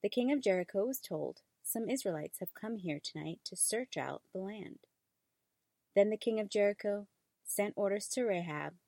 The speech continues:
"Bring out the men who have come to you, who entered your house, for they have come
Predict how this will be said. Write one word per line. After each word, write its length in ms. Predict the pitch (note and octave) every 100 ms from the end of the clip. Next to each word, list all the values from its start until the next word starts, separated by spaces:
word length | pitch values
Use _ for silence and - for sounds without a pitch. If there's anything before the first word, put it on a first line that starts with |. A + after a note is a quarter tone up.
| _ _ _ _ _ _ -
"Bring 160 | A3
out 180 | B3+ C4
the 80 | B3
men 360 | A#3+ A#3+ F3 E3
who 120 | F3
have 140 | F3
come 240 | - G3+ G3
to 160 | -
you, 160 | - - _ _ _
who 100 | - -
entered 320 | A#3+ A3+ F3+
your 120 | E3+
house, 520 | F3 E3+ - - - - _ _ _
for 80 | -
they 320 | G#3 G#3 G#3+
have 140 | B3 -
come 400 | G3+ E3 E3+